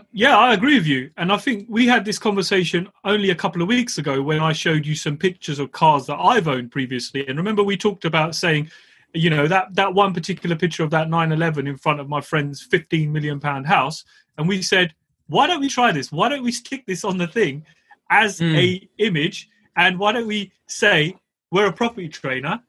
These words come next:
Speaker 1: and see what happens," you know, just to show people the power of perception. Now, I've never posted a picture of me in a nice car, and I've had several nice cars, 'cause for me,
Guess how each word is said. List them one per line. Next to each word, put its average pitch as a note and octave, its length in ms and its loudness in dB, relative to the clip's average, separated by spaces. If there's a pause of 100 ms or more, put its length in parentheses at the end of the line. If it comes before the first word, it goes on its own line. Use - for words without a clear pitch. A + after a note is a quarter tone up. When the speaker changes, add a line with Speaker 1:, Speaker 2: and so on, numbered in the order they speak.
Speaker 1:
and F3+ 140 0
see B3+ 340 2
what A3+ 280 2
happens," E3+ 400 0
you C#3 100 -8
know, F3 220 -2 (340)
just C4 400 -2
to A#3+ 100 0
show B3 380 2
people D#3 540 -6 (280)
the E3+ 120 -2
power F#3+ 440 0
of E3 280 -4
perception. E3+ 560 -4
Now, F#3 340 0 (440)
I've D4+ 280 4
never B3+ 220 4
posted A#3 440 0
a D#3 60 0
picture D#3+ 340 -4
of C3 180 -6 (120)
me D#3+ 260 2
in C#3 80 -2
a C3+ 80 -2
nice C#3 280 -2
car, C#3 200 -6
and D#3 80 -4
I've C4 100 0
had E3+ 160 -2
several D4 360 -4
nice C#3 260 -4
cars, A#2 280 -8 (260)
'cause F#3+ 260 -2 (160)
for A#3+ 160 4
me, B3+ 280 2